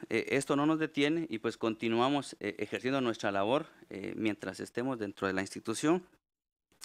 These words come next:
y, pues, el plan es seguir generando resultados en temas, eh, de justicia transicional, específicamente en, eh, viol-, graves violaciones a derechos humanos. Por lo tanto, eh, solicito,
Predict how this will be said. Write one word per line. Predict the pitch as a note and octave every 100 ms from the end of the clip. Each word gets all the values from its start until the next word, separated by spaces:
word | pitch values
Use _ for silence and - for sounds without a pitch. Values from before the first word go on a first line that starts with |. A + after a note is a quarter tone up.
| - _
y, | C3+
pues, | C3+ C3 -
el | G#2
plan | A#2+ C3
es | C3+
seguir | A2 A2+
generando | A2+ A2 G2+ G#2 A2
resultados | G2 G2+ F2+ A2 A#2+ - - - - - _ -
en | A2 G#2+
temas, | C#3 D#3+ D#3+ - - _ -
eh, | A2 G2
de | G#2
justicia | G2+ A2 C3
transicional, | B2+ A2+ A2+ G#2 A2+ C#3+
específicamente | C3 G#2 - B2 - A2+ C3 C#3 D3+ - _ - _ _
en, | - A2 B2+ B2
eh, | G#2+ G2
viol-, | G2+ G#2+ -
graves | A2 B2
violaciones | A#2 G2+ A#2 G#2+
a | G#2
derechos | G2+ G2+ -
humanos. | G2 F#2 - -
Por | A#2 G#2+
lo | G#2+
tanto, | C3 D3+ D#3 E3+ - _ _ - - _ _
eh, | - G#2+ G2
solicito, | A2 G#2 G#2 B2 - B2+ A#2+